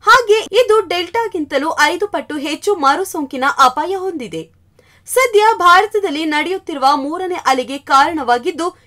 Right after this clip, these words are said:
ಇದೇ ಒಮಿಕ್ರಾನ್ ಸೋಂಕಾಗಿದೆ. ಒಮಿಕ್ರಾನ್ ಶುರುವಾದಾಗ ಇದು ಕೊರೋನಾದ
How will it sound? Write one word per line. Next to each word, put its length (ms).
ಇದೇ 320
ಒಮಿಕ್ರಾನ್ 460
ಸೋಂಕಾಗಿದೆ. 760
ಒಮಿಕ್ರಾನ್ 600
ಶುರುವಾದಾಗ 640
ಇದು 260
ಕೊರೋನಾದ 640